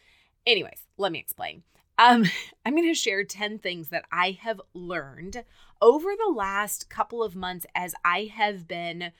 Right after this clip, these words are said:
reading through the Bible. And, you know, spoiler alert, none of them are probably gonna be like, "Oh my gosh, I never thought of that one before." But I don't know about you.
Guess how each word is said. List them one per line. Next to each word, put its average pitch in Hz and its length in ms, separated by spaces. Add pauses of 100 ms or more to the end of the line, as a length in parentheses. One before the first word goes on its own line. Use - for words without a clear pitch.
(240)
reading 185 640 (340)
through 175 460 (160)
the 160 160
Bible. 120 520
And, 196 440
you 262 160
know, 151 220
spoiler 208 540
alert, 160 380
none 190 240
of 226 160
them 170 380
are 170 320
probably 294 420
gonna 180 260
be 175 220
like, 151 380 (340)
"Oh 170 180
my - 120 (180)
gosh, - 260
I 185 140
never 190 320
thought 294 300
of 214 60
that 180 180
one 185 140
before." 160 460 (320)
But 269 600 (580)
I 285 100
don't 453 280
know 311 160
about 202 420
you. 180 540